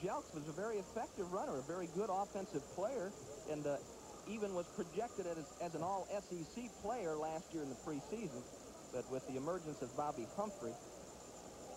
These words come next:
Curry gave him a choice. "You can back up Bobby Humphrey, or we can use you on defense. You can start, right, line up your first day and start." And that's what he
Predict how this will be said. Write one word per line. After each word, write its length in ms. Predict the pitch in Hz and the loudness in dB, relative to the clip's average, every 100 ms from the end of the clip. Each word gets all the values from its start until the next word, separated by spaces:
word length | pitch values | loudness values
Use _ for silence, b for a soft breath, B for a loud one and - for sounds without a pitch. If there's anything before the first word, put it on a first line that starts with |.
| - - | -6 0
Curry 220 | 247 196 | 2 4
gave 180 | 196 196 | 2 2
him 140 | 220 | 2
a 80 | 202 | 0
choice. 240 | - 214 127 - | 2 2 2 -2
"You 60 | |
can 140 | 123 113 | -4 -2
back 280 | 120 151 165 | 0 2 0
up 140 | 156 | 2
Bobby 240 | 165 156 147 | 2 2 0
Humphrey, 400 | 190 208 - 214 | 0 0 0 2
or 80 | 156 | 4
we 160 | 139 156 | 2 2
can 240 | 135 135 | 0 0
use 220 | 208 196 139 | 2 0 2
you 160 | 131 131 - | 0 0 -2
on 200 | 135 131 | 0 0
defense. 380 | 165 160 131 113 - | 0 0 -2 -4 -4
You 60 | 123 | -4
can 80 | 117 113 - | -4 -4 0
start, 260 | 175 185 - - - - - - | 2 2 -2 -10 -10 -10 -8 -2
right, 260 | 139 156 127 | 0 2 2
line 240 | 147 180 | 2 2
up 60 | 180 | -2
your 80 | - 190 | -2 0
first 240 | 185 - | 0 2
day 160 | 180 160 | 2 2
and 80 | 139 | -2
start." 240 | - 135 98 107 | 2 2 2 0
And 80 | |
that's 160 | 135 - | -2 0
what 100 | |
he 80 | 151 | -2